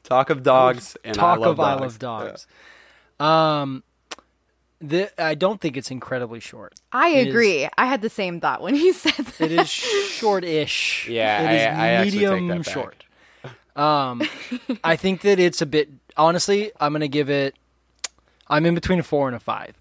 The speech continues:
Speaker 2: 'cause
Speaker 1: Okay.
Speaker 2: I don't think that it's, like, this remarkably, I mean,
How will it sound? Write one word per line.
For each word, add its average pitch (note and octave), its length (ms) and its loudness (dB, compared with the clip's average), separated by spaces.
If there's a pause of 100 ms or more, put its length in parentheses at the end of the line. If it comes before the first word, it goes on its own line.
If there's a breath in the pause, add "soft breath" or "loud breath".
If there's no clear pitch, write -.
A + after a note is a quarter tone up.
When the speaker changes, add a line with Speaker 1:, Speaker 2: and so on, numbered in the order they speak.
(100)
Speaker 2:
'cause C#3+ 140 -2
Speaker 1:
Okay. D3 80 4
Speaker 2:
I - 20 6
don't D#3 180 4
think E3+ 180 -2
that F3 200 2
it's, D3 240 -2
like, C3 160 -4
this - 260 -6
remarkably, A#2 1000 -4 (960)
I D3+ 60 2
mean, E3 240 2